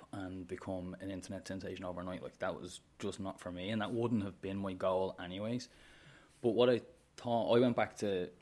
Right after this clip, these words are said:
study digital. I worked in retail for, you know, fifteen years, all the way up to store management level, and lockdown kind of scared me 'cause it kind of gave me the,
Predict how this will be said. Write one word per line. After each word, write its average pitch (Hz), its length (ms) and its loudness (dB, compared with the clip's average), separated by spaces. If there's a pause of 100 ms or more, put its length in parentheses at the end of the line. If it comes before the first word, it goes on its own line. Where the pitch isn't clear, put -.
(240)
study 98 360 0
digital. 98 480 -2
I 113 100 4
worked 113 200 4
in 101 80 -2
retail 101 380 0
for, 90 420 -2 (500)
you 101 100 -6
know, 95 140 -4
fifteen 95 420 -6
years, 98 560 -6
all 104 140 2
the 98 60 0
way 95 80 0
up 92 80 -6
to 95 80 -8
store 98 220 -2
management 98 360 -4
level, 98 260 0
and 95 240 -6 (280)
lockdown 107 440 2
kind 110 140 0
of 104 80 -2
scared 98 360 0
me 107 220 0 (100)
'cause 92 180 -2
it 95 100 -4
kind 101 160 -2
of 98 180 -4 (760)
gave 101 140 0
me 101 100 -2
the, 98 360 0